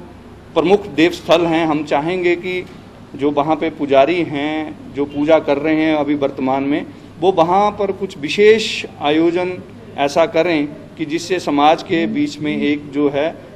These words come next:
संदेश जा सके कि आज जो है वो विशेष दिन है और हमको इसको अपने परिवार के साथ, अपने समाज के अंदर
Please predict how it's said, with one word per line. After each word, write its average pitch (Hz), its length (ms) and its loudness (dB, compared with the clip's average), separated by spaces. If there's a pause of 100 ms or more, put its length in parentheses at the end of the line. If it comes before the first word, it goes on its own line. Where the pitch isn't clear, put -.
संदेश 147 400 0
जा 143 220 4
सके 170 380 0 (360)
कि - 100 -8 (140)
आज 156 440 2 (180)
जो 135 180 -2
है 143 140 0
वो 143 120 -2
विशेष 139 380 -6
दिन 156 240 -2
है 165 240 -4 (320)
और 143 120 0
हमको 156 440 -4 (280)
इसको 143 220 -4
अपने 147 240 -2
परिवार 143 420 4
के 185 180 -2
साथ, 175 280 2 (540)
अपने 147 320 -2
समाज 147 380 0
के 196 120 -6
अंदर 156 340 -2